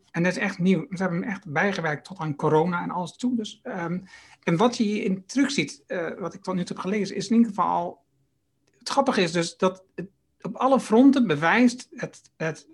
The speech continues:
Rijnlandse, het Europese model is beter, ehm, efficiënter, productiever, duurzamer.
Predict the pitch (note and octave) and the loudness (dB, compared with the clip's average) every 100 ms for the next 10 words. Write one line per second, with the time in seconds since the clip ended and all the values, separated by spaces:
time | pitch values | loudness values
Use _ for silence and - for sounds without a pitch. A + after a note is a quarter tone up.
0 | _ - E3+ G#3+ F#3+ F#3 G3+ A#3 D4 G#3 | _ 0 2 4 4 2 2 0 -4 -10
1 | - E3+ E3 - G3 F#3 D#3 D#3 B3+ G#3 | -6 -6 -2 4 4 4 0 -4 -6 -2
2 | D3+ C#3+ D#3 D#3 G#3 C4+ C#4 - - - | 0 2 2 4 2 0 -4 -18 -20 -20
3 | _ _ G3+ G3 - _ D3+ C3 F#3+ G3+ | _ _ 0 0 -8 _ -6 4 6 6
4 | C#3 - - _ _ _ _ _ _ - | 0 -2 -14 _ _ _ _ _ _ -8
5 | D3 C#3+ B3 - G3 G#3 G#3 F#3+ C#3 A#2+ | -6 -6 -8 -4 0 4 4 4 0 -4
6 | C3 _ _ - E3+ F3+ A3+ G3 D#3+ C#3+ | -8 _ _ -4 -4 2 2 2 -2 -2
7 | C#3 C3 C3+ G3+ A3+ F#3+ D3+ C#3+ C#3 C3+ | -4 -4 4 8 8 6 4 2 0 -2